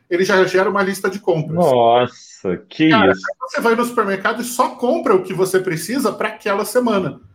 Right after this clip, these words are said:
Speaker 1: Você não tem
Speaker 2: Sim.
Speaker 1: desperdício de alimento. O que que um, uma empresa como o Pão de Açúcar pode fazer? Ele cria as receitas, coloca no YouTube, joga essa lista de compras pro site,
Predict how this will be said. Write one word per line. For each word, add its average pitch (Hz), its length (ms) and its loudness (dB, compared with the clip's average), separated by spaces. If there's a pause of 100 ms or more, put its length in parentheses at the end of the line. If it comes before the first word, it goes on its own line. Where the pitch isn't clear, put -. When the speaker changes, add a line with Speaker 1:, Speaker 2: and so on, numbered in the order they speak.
(140)
Speaker 1:
Você 139 220 -2
não 202 240 0
tem 190 120 2
Speaker 2:
Sim. - 40 -2
Speaker 1:
desperdício 208 600 -4
de 185 80 0
alimento. 190 540 0 (480)
O 180 160 -4
que 277 160 -4
que 285 100 -2
um, 285 340 0
uma 190 160 2
empresa 190 380 2
como 196 220 0
o 185 40 -6
Pão 190 140 2
de 185 80 2
Açúcar 190 360 0
pode 180 240 0
fazer? 156 520 -2
Ele 147 220 -4
cria 262 360 -2
as 247 80 -4
receitas, 190 720 -2 (320)
coloca 208 460 2
no 247 120 4
YouTube, 196 580 0 (380)
joga 185 380 0
essa 254 160 2
lista 208 320 0
de 185 100 -4
compras 165 420 -2
pro 185 180 -2
site, 190 460 -2